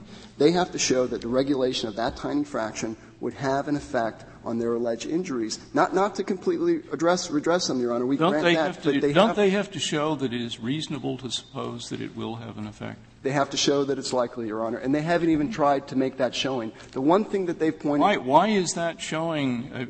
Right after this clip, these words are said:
Speaker 2: it, I, I agree with, the, by the way, with, with the Chief's suggestion a moment ago. Life is not, or physics are not so simple as to assume that there's gonna be a direct two and a half percent reduction of coastline for a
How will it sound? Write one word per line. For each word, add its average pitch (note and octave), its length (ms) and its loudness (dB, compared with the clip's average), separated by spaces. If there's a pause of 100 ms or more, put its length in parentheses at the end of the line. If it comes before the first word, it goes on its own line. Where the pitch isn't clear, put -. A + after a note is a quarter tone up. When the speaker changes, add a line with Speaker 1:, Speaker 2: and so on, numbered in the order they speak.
Speaker 2:
it, C3+ 160 -4 (100)
I, B2 200 -4
I C#3 200 -2
agree C3 360 4
with, A2 200 -4
the, G#2 60 -14
by A2+ 400 -8
the A2+ 100 -6
way, A#2 220 -4
with, A2+ 340 -12
with - 540 -14
the - 80 -12
Chief's - 340 -6
suggestion B2 540 -10
a A#2 60 -12
moment D3+ 320 -2
ago. - 320 -12 (580)
Life D#3 380 4
is A#2+ 180 -4
not, C3+ 340 0 (460)
or A2 200 -8
physics D#3+ 460 2
are C#3 80 -2
not C3 280 0
so B2+ 220 -4
simple C3 500 -2
as A2 140 -6
to B2+ 120 -6
assume C3 440 -2
that G#2 120 -6
there's A#2 160 -6
gonna C3 260 -2
be A#2 180 -4
a G#2+ 60 -4
direct A#2+ 500 -2
two D3+ 180 2
and C#3 100 0
a B2+ 60 -2
half B2 320 -6
percent A2+ 420 -4
reduction A#2 460 -4
of G#2+ 80 -12
coastline A#2 640 -4
for A2+ 220 -8
a G#2+ 60 -6